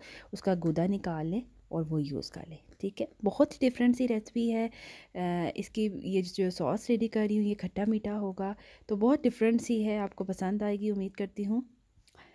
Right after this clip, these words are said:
बस दो मिनट के लिए इसे पकाएंगे और ये सॉस, ये देखें, ये सॉस हमारी बबल्स बनना शुरू हो गया। इसका मतलब हमारी सॉस जो है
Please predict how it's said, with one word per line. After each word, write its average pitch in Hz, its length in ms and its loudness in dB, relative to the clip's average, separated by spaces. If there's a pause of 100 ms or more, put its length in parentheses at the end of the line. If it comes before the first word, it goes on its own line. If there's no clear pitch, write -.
(440)
बस 190 160 0
दो 190 120 4
मिनट 233 160 4
के 247 100 2
लिए 233 100 4
इसे 214 160 0
पकाएंगे 202 420 -2
और 196 100 -2
ये 190 140 -2
सॉस, 156 420 -8
ये 185 100 -4
देखें, 190 300 -6
ये 202 120 0
सॉस 175 300 -4
हमारी 180 420 -2 (520)
बबल्स 196 320 2
बनना 196 280 0
शुरू 196 240 -2
हो 202 80 0
गया। 196 120 -4
इसका 190 180 -4
मतलब 185 240 0
हमारी 180 320 2
सॉस 170 320 -2
जो 180 100 -4
है 170 200 0